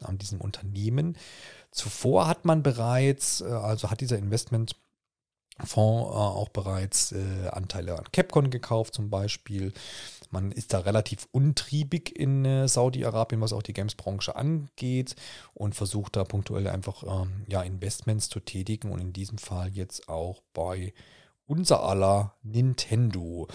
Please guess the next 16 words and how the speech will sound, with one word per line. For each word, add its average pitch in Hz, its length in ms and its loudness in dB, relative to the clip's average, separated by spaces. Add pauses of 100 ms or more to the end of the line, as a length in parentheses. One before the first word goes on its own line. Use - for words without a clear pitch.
(320)
Man 107 140 0
kann 131 180 6
da 127 160 4
noch 214 140 2
sagen, 165 320 2
also 131 180 2
ein 117 80 0
Großteil 147 760 4
der 131 120 4
Nintendo, 127 880 2
ähm, 113 280 4
Anteilshaber 120 1400 2
ist, - 220 -12
ist - 240 -4
schon, 135 520 2
ähm, 120 600 4